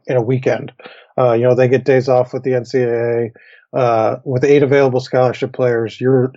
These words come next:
that's, that's a lot to ask, uh, to turn the page and be ready, especially with shooters that rely on kind of their, having their legs under 'em. I just don't think they're built for a tournament.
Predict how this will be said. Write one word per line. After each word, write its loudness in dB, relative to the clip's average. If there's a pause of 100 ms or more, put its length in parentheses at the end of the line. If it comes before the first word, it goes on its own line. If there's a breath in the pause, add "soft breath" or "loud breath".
that's, -2 (180)
that's -2
a -4
lot -2
to -6
ask, -2 (560 soft breath)
uh, 0 (760)
to 2
turn 0
the 0
page 0
and -4
be 0
ready, -2 (420 soft breath)
especially 0
with -2
shooters 2
that -2
rely 0
on -8
kind -2
of -4
their, -6
having -4
their -4
legs -4
under -6
'em. -8
I -2
just -10
don't 0
think -6
they're -2
built -4
for -6
a -6
tournament. -4